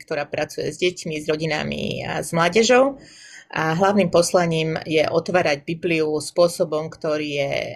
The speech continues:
relevantný, zaujímavý, ale ktorý vedie k poznaniu Pána Boha, k Pána Ježiša, Pána Ježiša Krista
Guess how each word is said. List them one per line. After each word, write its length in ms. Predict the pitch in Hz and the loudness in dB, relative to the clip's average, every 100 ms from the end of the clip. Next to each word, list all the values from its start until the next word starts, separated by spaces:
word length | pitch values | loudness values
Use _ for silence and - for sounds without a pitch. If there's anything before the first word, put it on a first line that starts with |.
| 151 147 151 | -8 -4 0
relevantný, 720 | 202 202 185 170 123 170 156 | 2 2 0 -4 -6 -8 -8
zaujímavý, 1040 | - 175 170 170 170 165 160 151 147 151 - | -4 -4 -2 0 0 -2 -4 -6 -6 -8 -6
ale 320 | 139 143 143 | -6 -4 -6
ktorý 420 | - 160 151 147 | -8 -6 -6 -6
vedie 320 | 151 156 156 | -6 -4 -6
k 60 | 156 | -6
poznaniu 420 | 170 180 156 151 | -6 -6 -10 -8
Pána 240 | 165 170 156 | -6 -6 -6
Boha, 340 | 143 147 147 143 | -8 -8 -8 -10
k 80 | |
Pána 240 | - 165 147 | -8 -8 -8
Ježiša, 500 | - 151 147 - - - - - - - - - 147 | -8 -10 -12 -16 -14 -14 -16 -18 -20 -20 -20 -16 -12
Pána 300 | 147 160 151 | -8 -8 -8
Ježiša 220 | 151 - 151 | -8 -10 -12
Krista 460 | - 147 - 156 | -12 -14 -10 -8